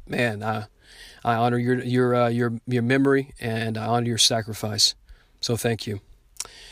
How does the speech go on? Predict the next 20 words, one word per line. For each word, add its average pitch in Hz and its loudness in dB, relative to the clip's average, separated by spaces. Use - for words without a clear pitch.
Um, 135 6
so, 190 6
as 156 6
again 147 4
I 131 4
said, 127 4
my, 120 0
my 117 2
name 120 2
is 113 0
Joseph 123 0
Robinson. 117 2
This 113 -2
is 113 -2
the 113 -4
inaugural 123 2
episode 139 6
of 123 2
The 120 0
Antithesis. 180 4